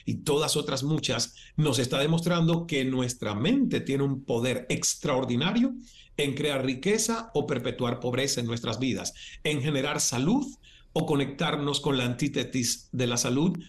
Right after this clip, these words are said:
antítesis de la salud, que es la enfermedad. Entonces, la confianza en quién soy,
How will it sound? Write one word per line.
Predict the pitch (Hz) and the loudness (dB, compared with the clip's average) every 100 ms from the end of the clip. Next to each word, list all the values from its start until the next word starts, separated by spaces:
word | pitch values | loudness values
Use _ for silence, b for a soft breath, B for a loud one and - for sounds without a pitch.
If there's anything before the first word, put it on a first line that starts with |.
| - | -4
antítesis | 123 143 143 123 127 | -2 0 0 -2 -2
de | 120 | -2
la | 113 | 0
salud, | 117 147 156 | 0 -2 0
que | 143 | 0
es | 139 B B | -2 B B
la | - 135 | -2 -2
enfermedad. | 123 120 110 107 180 B B | 0 -2 0 0 -2 B B
Entonces, | 120 120 165 127 | -2 0 0 0
la | 139 127 | 0 0
confianza | 139 123 120 175 135 120 92 - | 0 0 2 0 0 -4 -6 -4
en | 120 | -2
quién | 120 170 | 2 4
soy, | 165 160 131 92 | 4 2 0 -2